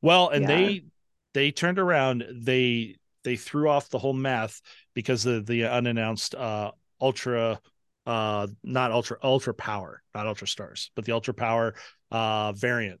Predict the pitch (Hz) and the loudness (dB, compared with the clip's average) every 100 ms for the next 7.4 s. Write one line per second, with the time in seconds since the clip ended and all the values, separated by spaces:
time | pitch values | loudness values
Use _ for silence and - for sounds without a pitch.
0 | _ 113 104 - - - - 101 - 101 | _ -12 -6 -4 -4 -6 -8 -6 -6 -6
1 | 101 95 98 95 _ - - 107 104 101 | -6 -8 -10 -12 _ -16 -10 -8 -8 -10
2 | - 101 92 - - 95 78 101 95 147 | -8 -10 -10 -14 -12 -10 -10 -10 -10 -14
3 | - - 160 151 175 - 147 147 151 147 | -10 -2 0 2 0 -2 -4 -2 -2 -2
4 | 117 104 95 71 - - 107 104 110 113 | -4 -6 -10 -14 -20 -14 -12 -12 -12 -8
5 | 110 101 113 208 202 196 220 _ _ _ | -6 -2 2 4 4 2 0 _ _ _
6 | _ _ - 131 131 110 120 117 98 - | _ _ 0 2 2 0 0 -2 -4 -12
7 | 95 90 76 52 | -12 -14 -16 -20